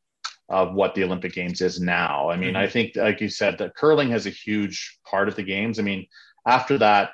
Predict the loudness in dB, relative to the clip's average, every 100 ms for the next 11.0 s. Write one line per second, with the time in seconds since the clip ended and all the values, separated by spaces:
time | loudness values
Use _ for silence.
0 | 0 2 2 0 -4 -4 -2 -2 -2 -6
1 | -4 -2 -2 -2 -4 -8 -2 2 2 0
2 | -6 -6 -2 0 0 2 2 2 0 -4
3 | -2 0 0 -2 -6 -6 -8 -8 -4 -2
4 | -2 -4 -6 -8 -8 _ -20 -20 -2 2
5 | 4 4 2 2 0 0 -4 0 2 2
6 | 2 2 0 -6 _ 2 4 2 0 -4
7 | -4 -8 -4 0 2 4 6 4 4 0
8 | 2 0 -2 -8 -14 -18 -4 -2 -2 -2
9 | -4 -6 -6 -6 -4 -6 -8 -8 0 0
10 | 2 0 2 2 2 0 2 2 2